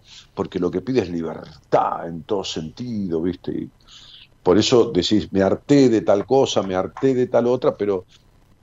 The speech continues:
estás en esa zona que no es de confort, que en realidad es de disconfort, ¿no? Yo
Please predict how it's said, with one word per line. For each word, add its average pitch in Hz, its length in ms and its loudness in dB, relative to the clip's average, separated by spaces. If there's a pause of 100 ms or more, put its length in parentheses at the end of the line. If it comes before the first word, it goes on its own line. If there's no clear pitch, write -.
(120)
estás 127 400 -4
en 120 80 -4
esa 117 200 -6
zona 123 340 -4
que 98 260 -2
no 131 160 0
es 101 100 0
de 90 100 -2
confort, 85 560 0
que 78 60 -4
en 73 80 -4
realidad 85 300 4
es 82 80 0
de 78 100 0
disconfort, 71 640 -2 (140)
¿no? 87 220 -10
Yo 76 240 -8